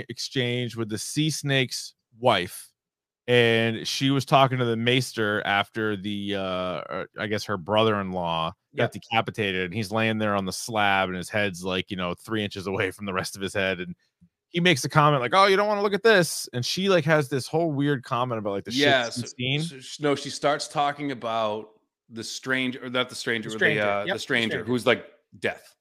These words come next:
Speaker 3: right?
Speaker 2: The god of death. Yeah, so the, in the Seven, he is more or less like the god of death.
Speaker 1: Okay.
Speaker 3: And she's, he's like, and she basically said, I'm paraphrasing, but she's like, "You know, it's bad luck, basically, to look at this, look death, like, in the face." And she's like,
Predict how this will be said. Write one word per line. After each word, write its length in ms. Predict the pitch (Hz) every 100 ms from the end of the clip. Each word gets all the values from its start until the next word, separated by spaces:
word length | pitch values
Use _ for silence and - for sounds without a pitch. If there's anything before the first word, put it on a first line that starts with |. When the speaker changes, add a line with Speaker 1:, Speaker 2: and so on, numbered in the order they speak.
| -
Speaker 3:
right? 200 | 98 98
Speaker 2:
The 60 |
god 260 | 139 175 175
of 120 | 139
death. 180 | 147 143
Yeah, 140 | 190
so 160 | 143 208
the, 120 | 202
in 120 | 202
the 60 | 202
Seven, 500 | 202 208 190 214 220
he 260 | - 208 202
is 160 | 190
more 160 | 175 175
or 60 | 160
less 220 | 160 160
like 160 | 143
the 80 | 139
god 200 | 135 127
of 120 | 113
death. 280 | 113 95 - _ -
Speaker 1:
Okay. 120 | 113
Speaker 3:
And 120 | 127 -
she's, 180 | 117 -
he's 180 | 131 110
like, 300 | 110 98 - 120
and 120 | 110
she 200 | - 110 -
basically 460 | 160 160 143 123
said, 160 | 110 117
I'm 160 | 110 110
paraphrasing, 800 | 123 117 113 101 95 90 85 -
but 100 | 87
she's 80 | 104
like, 120 | 87
"You 40 | 107
know, 160 | 104
it's 140 | 104 101
bad 340 | 131 127 113
luck, 300 | 113 98 -
basically, 360 | 110 104 95 101
to 80 | 95
look 280 | 101 107 101
at 220 | 87 -
this, 280 | 90 82 -
look 260 | 107 80 -
death, 380 | 98 - - -
like, 160 | 104
in 120 | 104
the 60 | 95
face." 380 | - 107 85 -
And 100 | 95
she's 200 | 107 92
like, 280 | 90 -